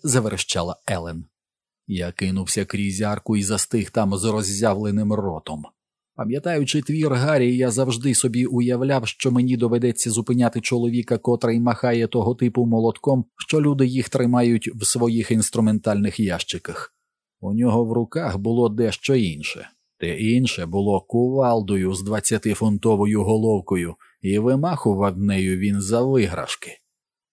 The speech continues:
Рукава мав засукані, і я побачив бугри м'язів, напрацьованих ним за роки тягання туші рубання м'яса. Доріс я побачив на підлозі посеред вітальні. Судячи з виду, чоловік уже встиг перебити їй руку,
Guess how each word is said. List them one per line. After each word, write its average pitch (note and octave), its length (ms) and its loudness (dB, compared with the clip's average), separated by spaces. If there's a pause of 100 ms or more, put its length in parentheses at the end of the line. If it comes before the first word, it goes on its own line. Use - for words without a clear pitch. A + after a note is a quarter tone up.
Рукава F3+ 520 0
мав E3 220 2
засукані, C3+ 840 0
і G#2+ 180 0
я G#2+ 180 0
побачив A2 540 0
бугри A#2 420 2
м'язів, B2 540 2
напрацьованих A#2 880 2
ним A#2 240 4
за A#2 140 0
роки A#2+ 320 0
тягання A#2 520 0
туші B2 340 2
рубання A2 560 2
м'яса. F2+ 500 -2 (720)
Доріс G#2 540 0
я A2+ 180 0
побачив A2 460 0
на G#2+ 120 2
підлозі G#2+ 480 0
посеред G#2+ 480 0
вітальні. F2+ 640 -2 (240)
Судячи G#2 540 0
з G2+ 80 -2
виду, A2 360 0
чоловік A2 520 0
уже A2 220 0
встиг G2 460 -2
перебити G#2+ 560 0
їй A2 240 2
руку, B2+ 380 -2